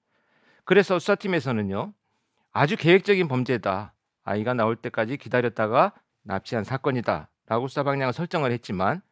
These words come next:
저는 거기에서 다른 두 가지를 보게 됩니다. 첫 번째, 이 장소에서 가만히 있어 보니까 그 장소는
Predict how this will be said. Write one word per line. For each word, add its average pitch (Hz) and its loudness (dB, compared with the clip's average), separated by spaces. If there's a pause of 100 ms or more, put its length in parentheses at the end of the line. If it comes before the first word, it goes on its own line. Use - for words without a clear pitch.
(280)
저는 139 0 (420)
거기에서 117 -2 (360)
다른 120 -4
두 123 -12
가지를 139 2 (160)
보게 127 -2
됩니다. 80 -8 (460)
첫 190 -2
번째, 127 -2 (640)
이 180 -2
장소에서 190 2
가만히 196 6
있어 165 2
보니까 117 0
그 156 2
장소는 143 -2